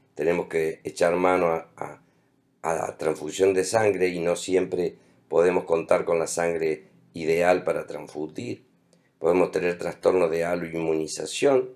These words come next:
podemos tener una sobrecarga de líquido, ya que en pos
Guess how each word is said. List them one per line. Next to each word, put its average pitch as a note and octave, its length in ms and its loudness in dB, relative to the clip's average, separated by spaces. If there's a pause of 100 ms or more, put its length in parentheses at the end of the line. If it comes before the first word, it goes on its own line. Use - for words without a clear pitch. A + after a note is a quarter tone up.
(380)
podemos E2 300 0
tener E2+ 180 0
una E2+ 140 -2
sobrecarga F2 760 0
de E2+ 120 -4
líquido, G2 560 -6 (300)
ya E2 260 0
que F2 320 -8
en F2 200 -2
pos F#2 500 6